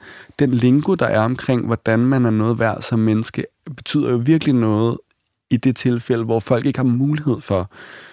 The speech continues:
øh, at producere på samme måde som andre, og samtidig også i øvrigt bliver systematisk,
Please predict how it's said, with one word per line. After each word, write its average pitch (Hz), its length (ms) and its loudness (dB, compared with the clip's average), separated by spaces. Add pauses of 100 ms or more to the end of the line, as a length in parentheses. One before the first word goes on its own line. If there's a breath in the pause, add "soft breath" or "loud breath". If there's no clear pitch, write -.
(280 loud breath)
øh, 107 280 2 (100)
at 113 140 -2
producere 113 720 -2
på 113 140 -4
samme 104 320 0
måde 104 260 0
som 113 200 -6
andre, 104 380 -2 (440 loud breath)
og 117 420 4
samtidig 120 560 0
også 104 180 -4 (240)
i 123 100 4
øvrigt 110 400 0
bliver 110 180 0
systematisk, 101 840 -8